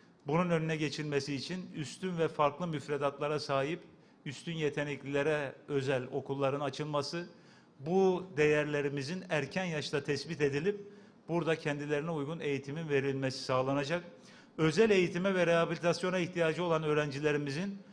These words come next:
haftalık ders saatlerinin arttırılması, milli eğitim politikamızın unsurlarından bir tanesi ve tabii biraz evvel de söylediğim gibi ilk öğretim ve orta öğretimde de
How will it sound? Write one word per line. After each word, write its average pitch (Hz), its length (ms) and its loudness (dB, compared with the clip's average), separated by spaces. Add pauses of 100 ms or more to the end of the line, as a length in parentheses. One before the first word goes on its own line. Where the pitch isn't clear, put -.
(200)
haftalık 170 560 0
ders 180 240 4
saatlerinin 151 520 0
arttırılması, 143 800 -2 (540)
milli 151 220 -2
eğitim 160 340 0
politikamızın 139 1040 0 (360)
unsurlarından 139 800 0
bir 131 120 -2
tanesi 131 640 0 (460)
ve 156 120 4
tabii 180 580 2 (720)
biraz 156 340 4
evvel 147 300 4
de 143 100 2
söylediğim 139 520 2
gibi 156 420 -2 (400)
ilk 185 300 0
öğretim 151 600 2 (260)
ve 143 100 2
orta 151 360 0
öğretimde 135 600 2
de 156 220 0